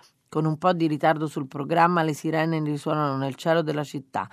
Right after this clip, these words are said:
Sette razzi vengono intercettati dal sistema cupola di ferro. Le esplosioni sono quelle dello scontro tra i proiettili. Non ci sono feriti o danni ai palazzi". Dalla striscia di Gaza gli estremisti proclamano vittoria. In realtà l'obiettivo dei raid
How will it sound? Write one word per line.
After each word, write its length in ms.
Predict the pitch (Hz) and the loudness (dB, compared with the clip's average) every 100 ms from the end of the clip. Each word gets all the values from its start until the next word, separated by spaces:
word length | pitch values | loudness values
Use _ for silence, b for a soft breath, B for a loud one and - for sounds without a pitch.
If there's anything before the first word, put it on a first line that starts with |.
| B B B | B B B
Sette 460 | - 156 - 156 | -2 -2 0 0
razzi 380 | 151 165 170 170 | 6 6 6 2
vengono 340 | 170 160 151 147 | 2 2 2 -2
intercettati 720 | 135 143 - 160 165 175 175 | -2 -6 -4 -4 2 2 2
dal 200 | 151 143 | -2 -2
sistema 520 | - 147 180 175 156 | -6 -4 2 4 2
cupola 460 | - 208 170 190 170 | 0 -4 0 2 2
di 120 | 165 | 0
ferro. 440 | - 127 123 123 - B B | 0 0 0 -6 -10 B B
Le 120 | 156 | -4
esplosioni 640 | 143 - 180 160 151 131 131 | -2 -2 0 2 0 0 -2
sono 240 | 147 151 | -2 0
quelle 240 | 170 151 | 0 0
dello 160 | 139 139 | -2 -4
scontro 460 | 143 - 180 190 170 | -6 -4 -4 -2 -2
tra 140 | 160 | 0
i 60 | 151 | 0
proiettili. 800 | 160 151 151 127 110 - 131 127 | 0 0 0 0 -2 -8 -10 -8
Non 160 | 156 165 | -4 -4
ci 120 | 170 | -4
sono 240 | 160 180 | -2 -2
feriti 400 | 165 175 156 127 | 0 -2 -2 -2
o 60 | 131 | -4
danni 320 | 127 123 139 | -6 -6 -6
ai 80 | 139 | -8
palazzi". 580 | 139 123 113 131 - - b b b b - | -4 -4 -6 -12 -20 -20 b b b b -2
Dalla 240 | 151 160 | 2 4
striscia 360 | 156 196 196 170 | 2 -4 -2 -2
di 100 | 156 | 4
Gaza 320 | 180 185 180 | 6 6 4
gli 80 | 170 | 0
estremisti 540 | 160 175 190 190 190 | -2 -2 -2 -2 -4
proclamano 560 | 151 156 170 170 165 160 | -4 0 2 4 2 0
vittoria. 600 | 156 - 117 110 131 131 B B B | -4 -6 -4 -4 -6 -10 B B B
In 120 | 151 | -6
realtà 480 | 127 131 127 - 170 | -2 -2 0 6 6
l'obiettivo 560 | 160 143 147 - 175 160 | 6 0 -4 -2 -2 0
dei 220 | 143 135 | 0 2
raid 420 | 151 156 175 | 4 4 2